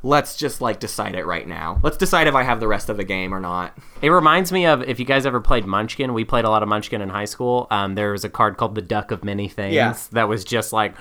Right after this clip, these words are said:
Speaker 2: "Roll a die and this happens or this happens."
Speaker 1: Yeah.
Speaker 2: And they're not even, like,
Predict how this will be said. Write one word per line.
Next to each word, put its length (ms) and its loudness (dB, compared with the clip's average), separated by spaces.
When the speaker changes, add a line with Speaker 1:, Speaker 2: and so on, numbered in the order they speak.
Speaker 2:
"Roll 260 6
a 60 2
die 220 6
and 140 0
this 160 -2
happens 340 -4
or 100 0
this 220 -2
happens." 560 -6
Speaker 1:
Yeah. 140 -4
Speaker 2:
And 100 2
they're 100 4
not 160 6
even, 320 4
like, 480 4